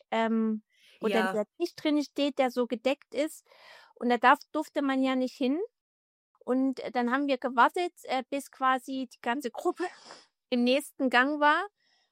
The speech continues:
Speaker 1: und zack, schnell, ähm, durchgekrochen, ähm, an 'n Tisch gesetzt, schnell 'n Bild <laughs> gemacht. Das, äh, werde ich noch,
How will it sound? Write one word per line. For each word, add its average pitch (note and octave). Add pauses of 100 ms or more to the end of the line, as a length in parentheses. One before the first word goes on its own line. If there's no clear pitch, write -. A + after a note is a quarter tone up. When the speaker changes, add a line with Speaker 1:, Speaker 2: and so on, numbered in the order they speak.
(220)
Speaker 1:
und B3+ (100)
zack, D4
schnell, C#4
ähm, B3 (420)
durchgekrochen, D#4+ (240)
ähm, B3
an A#3+
'n A3+
Tisch -
gesetzt, -
schnell C4+
'n B3
Bild D4+
<laughs> -
gemacht. D#4 (840)
Das, C#4
äh, C3+
werde A#3+
ich -
noch, B3